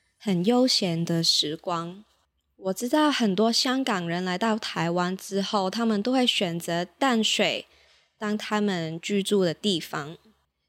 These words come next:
可能是因为淡水可以看得到海，看得到河，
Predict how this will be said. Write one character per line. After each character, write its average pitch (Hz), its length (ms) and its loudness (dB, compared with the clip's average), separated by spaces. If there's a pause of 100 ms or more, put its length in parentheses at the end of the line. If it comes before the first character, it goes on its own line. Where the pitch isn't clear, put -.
(220)
可 202 80 -8
能 185 140 -2
是 240 120 -4
因 240 60 0
为 247 140 2
淡 247 260 0
水 156 460 0
可 233 80 -2
以 226 100 4
看 226 160 -2
得 226 120 2
到 220 240 0
海， 185 400 -2 (180)
看 254 160 -2
得 240 100 4
到 226 240 2
河， 165 460 -2